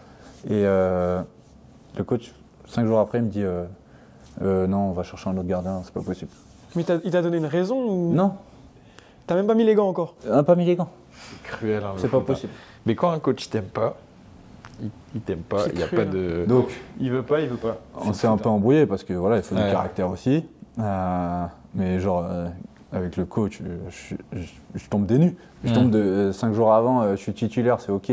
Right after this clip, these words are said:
Speaker 1: j'appelle mon agent, on cherche pas, on est ok, on est bien, là je vais faire ma saison, puis on verra ce qui se passe. Ah, euh, non, il faut chercher un club parce que, euh, moi j'ai dit, euh, impossible que je reste en numéro deux.
Speaker 3: Mais le coach, il te dit que c'est lui qui veut pas ?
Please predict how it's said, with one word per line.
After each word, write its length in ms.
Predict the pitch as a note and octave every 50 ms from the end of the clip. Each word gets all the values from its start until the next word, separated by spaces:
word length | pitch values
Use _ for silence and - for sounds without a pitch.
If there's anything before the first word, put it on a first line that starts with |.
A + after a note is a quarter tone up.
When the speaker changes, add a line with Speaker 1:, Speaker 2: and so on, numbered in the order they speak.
| A#2+ A2+ G#2
Speaker 1:
j'appelle 240 | A2+ A2 - G2+ G#2
mon 140 | G#2 G#2 G#2+
agent, 300 | G#2+ G#2+ G#2+ A#2+ A#2 A2+ - - - - - - - -
on 120 | - G#2 G2+
cherche 240 | - A#2 - - -
pas, 320 | - A#2+ A#2+ A#2+ A2 G#2 - - - - - - - -
on 120 | G2 G#2
est 80 | G#2 G#2
ok, 200 | G2+ G2+ - A#2+ A#2 A2 G#2+ - - - - - - -
on 100 | F#2+ G#2
est 80 | G2+
bien, 320 | F#2+ G#2 A#2 A2+ G#2+ G2+ F#2+ F#2+
là 80 | F#2 G2
je 80 | G2
vais 60 | G2+ G2
faire 160 | - G#2 G#2
ma 100 | G2+ G2+
saison, 380 | - - G#2 G2 G#2+ A2 G#2+ G2+
puis 140 | - - -
on 80 | F2+ F2+
verra 200 | F2 F#2 F2+ F2
ce 80 | -
qui 100 | - G#2
se 60 | -
passe. 220 | - B2+ C3+ - - - - - - - - - - - - - - -
Ah, 200 | - G#2+ A#2+ C#3
euh, 440 | D3 C3 A2 G2+ G2+ G2+ G2 G2 G2
non, 160 | G#2 A#2+ C#3+
il 60 | D3 -
faut 120 | - A2
chercher 280 | - - G2+ - - G2+
un 80 | G2+
club 180 | - B2+ C#3 C3+
parce 160 | A2 G2 -
que, 80 | - F#2
euh, 260 | F#2 F2+ F2+ F2+ G2 A2+ A2 - - - - - - - - -
moi 160 | - G2 F#2+
j'ai 120 | F2+ F#2 G2+
dit, 240 | F2+ G2 A#2 A#2
euh, 120 | G2+ F2+ E2
impossible 320 | F#2 - G#2 F#2+ - A#2
que 80 | - G2+
je 60 | F2+
reste 160 | F#2 F2+ -
en 60 | F2+
numéro 260 | F2+ F2 E2+ E2+ F2 E2+
deux. 300 | F2+ G#2 B2 A#2+ A2 G2+
Speaker 3:
Mais 80 | A2
le 40 | A2
coach, 300 | G#2 - F3 E3 - -
il 60 | A#2+ A2
te 40 |
dit 140 | G#2+ A2+ A#2
que 60 | A2+
c'est 140 | - - A2+
lui 240 | G#2 A2+ C#3+ E3 D#3+
qui 120 | - -
veut 140 | A2+ A2 A2+
pas ? 220 | A2 - F3 G#3+